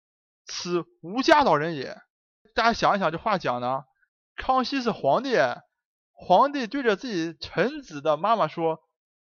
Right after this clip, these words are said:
：“此吾家老人，这是我家的老人啊。”就大家想一想啊，康熙和曹寅的关系是有多么的紧密啊！康熙非常高兴，当场即兴提笔写了《宣瑞堂》，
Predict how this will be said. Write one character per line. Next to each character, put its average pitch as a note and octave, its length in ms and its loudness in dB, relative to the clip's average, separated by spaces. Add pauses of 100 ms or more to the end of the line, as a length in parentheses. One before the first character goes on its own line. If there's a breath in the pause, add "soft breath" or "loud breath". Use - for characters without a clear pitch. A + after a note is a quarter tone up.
(140)
：“此 - 240 -4
吾 G3 220 -4
家 D4 180 6
老 F3 140 6
人， D3 280 -4 (440)
这 D#4 100 -2
是 D4+ 80 0
我 F3+ 220 2
家 C#4+ 160 2
的 D4 80 6
老 D3 160 2
人 B2 200 -4
啊。” A#2+ 180 -10 (280)
就 B3 140 -14
大 A#3+ 80 0
家 A#3 160 4
想 F#3 240 2
一 G#3+ 40 -2
想 C#3+ 160 2
啊， C#3 180 0 (560)
康 A#3 300 2
熙 A#3 300 -6 (160)
和 - 140 -6
曹 G#3 360 4
寅 A3+ 120 -2
的 G3 100 0
关 G#3+ 240 2
系 D3 240 -8 (240)
是 - 160 -6
有 C#4 60 0
多 D#4 240 0
么 D4 100 2
的 G#3+ 80 6
紧 C3 220 -8
密 C#3+ 200 -10
啊！ B2+ 160 -6 (640)
康 G#3 240 -2
熙 G3 200 -8
非 F4 180 0
常 F#3+ 160 2
高 D#3 160 2
兴， C#3+ 300 -6 (500)
当 C#4 220 4
场 D#3 340 -4
即 G#3 160 -8
兴 A3+ 300 -2 (340)
提 A3 240 -8
笔 G3 140 -4
写 C3+ 200 -2
了 C#3 100 0 (400)
《宣 B3+ 480 0
瑞 B3 180 0
堂》， C#3 280 0